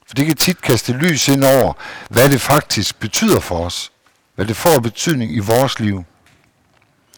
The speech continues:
I teksten til i dag, der møder vi Jesus på vej op mod Jerusalem. Han har forkyndt ordet i Galilea.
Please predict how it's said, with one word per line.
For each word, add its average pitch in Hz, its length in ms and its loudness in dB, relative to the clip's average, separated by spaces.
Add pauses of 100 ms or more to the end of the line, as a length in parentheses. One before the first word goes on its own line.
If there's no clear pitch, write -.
(880)
I 113 60 -8
teksten 139 420 2
til 151 120 6
i 147 60 6
dag, 151 220 6
der 151 140 4
møder 156 280 4
vi 131 260 4
Jesus - 420 -2 (720)
på - 120 -4
vej 147 180 6
op 143 160 4
mod 143 160 2
Jerusalem. 131 680 2 (1120)
Han 107 140 -2
har 101 80 2
forkyndt 160 420 0
ordet 160 320 6
i 117 40 4
Galilea. 131 600 6